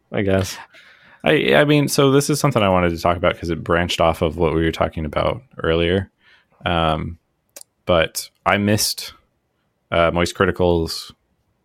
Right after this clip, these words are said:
Speaker 2: Smash tournament that happened, like, a couple months ago.
Speaker 1: Mm-hmm.
Speaker 2: And, uh, then I went and I looked up, like, what this guy's been doing, and he's,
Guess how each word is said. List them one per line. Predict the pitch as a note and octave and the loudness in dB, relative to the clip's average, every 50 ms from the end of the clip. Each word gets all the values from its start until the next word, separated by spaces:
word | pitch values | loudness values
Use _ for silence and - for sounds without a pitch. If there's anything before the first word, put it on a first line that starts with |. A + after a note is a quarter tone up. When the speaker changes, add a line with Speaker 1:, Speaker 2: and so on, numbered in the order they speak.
| _ _ _ _ | _ _ _ _
Speaker 2:
Smash | - - - G#2+ G#2 G#2+ - | -10 -2 0 0 0 0 -2
tournament | - E2+ D#2+ D2+ - E2 - - _ _ _ _ _ _ _ _ _ _ _ _ _ _ _ _ _ - - | -4 -6 -6 -6 -6 -10 -12 -14 _ _ _ _ _ _ _ _ _ _ _ _ _ _ _ _ _ -20 -8
that | - - | -6 -4
happened, | F2 E2+ E2+ F#2 F2+ E2+ | 0 0 -2 -2 -2 -4
like, | E2+ D#2+ D2+ - | -4 -4 -4 -6
a | F2+ | -8
couple | - - E2 - E2+ | -8 -8 -8 -6 -4
months | E2+ E2+ F2 - - | -4 -4 -4 -4 -4
ago. | A2 A#2 A#2 B2 A#2 - _ | -2 -2 -2 -2 -4 -4 _
Speaker 1:
Mm-hmm. | B2+ C3 F3 F#3+ - _ _ _ _ _ _ _ _ _ - - - - - - | 0 0 0 0 -4 _ _ _ _ _ _ _ _ _ -20 -20 -18 -18 -4 0
Speaker 2:
And, | F#2 F#2 F2+ F2 F2 E2+ E2 E2 E2 E2+ D#2+ - - _ - | 2 4 4 4 4 2 0 0 -2 -4 -6 -8 -14 _ -2
uh, | F2+ E2 D#2+ D#2+ D#2 D#2 E2 E2 E2+ - _ _ _ _ _ - _ | 0 2 2 2 2 0 -2 -4 -10 -14 _ _ _ _ _ -2 _
then | G2+ A#2 | 4 4
I | C3+ | 4
went | D3 D#3 C#3 | 4 4 4
and | B2+ | 4
I | A2+ G#2 | 4 4
looked | G#2+ A2+ - - | 4 2 2 2
up, | A2 G#2 - - - _ - | 2 2 2 0 -8 _ 0
like, | - E2 D#2+ F2+ | 0 0 2 2
what | F2+ - | 0 0
this | F#2 F2 | 0 0
guy's | - F#2 F2+ F2+ | 2 2 2 2
been | F2+ G2 F2 D#2 | 2 0 -2 0
doing, | D2+ D#2 F#2 G2+ G#2 G#2 - | 0 2 2 2 2 2 0
and | - G2 G2 | -2 0 0
he's, | G2 F2+ A#2+ A2+ A2 A2 G2+ - - - - | 0 2 2 4 4 4 2 -2 -6 -10 -14